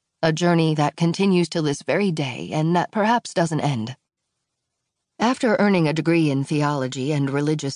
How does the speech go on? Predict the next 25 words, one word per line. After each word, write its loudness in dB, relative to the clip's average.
studies -4
with -2
a 0
focus -2
on 0
philosophy -2
of -4
religion, -6
I 0
returned 0
to -6
Dubai. -2
But 0
my 2
journey 0
into 0
the -2
human 2
mind, 0
heart, -4
and 0
soul -2
was 0
not -2
over. -8